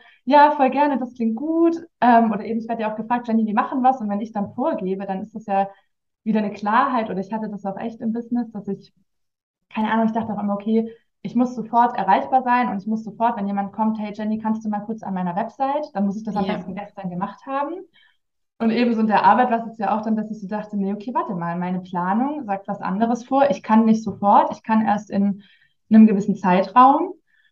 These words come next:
Speaker 1: Und hatte ja die Angst, okay, da denkt ihr dann, „Boah, das ist viel zu lange und,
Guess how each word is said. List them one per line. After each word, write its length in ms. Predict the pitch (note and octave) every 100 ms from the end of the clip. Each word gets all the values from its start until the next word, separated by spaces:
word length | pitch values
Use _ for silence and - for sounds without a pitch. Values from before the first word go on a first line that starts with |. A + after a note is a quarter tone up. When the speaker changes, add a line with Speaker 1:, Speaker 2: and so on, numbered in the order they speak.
| _ -
Speaker 1:
Und 140 | G3+
hatte 200 | A#3+ C4+
ja 140 | A#3
die 120 | A3 G#3+
Angst, 320 | A3+ D4 -
okay, 220 | A3 A3+
da 100 | G#3+
denkt 220 | G3 G3+
ihr 60 | G3
dann, 180 | G3+ F#3+
„Boah, 260 | G3 G3 G3
das 160 | F3+
ist 120 | F3+ -
viel 140 | G3
zu 140 | -
lange 500 | F#3 G#3 A#3 A3+ A3+ -
und, 320 | G3 F#3+ F#3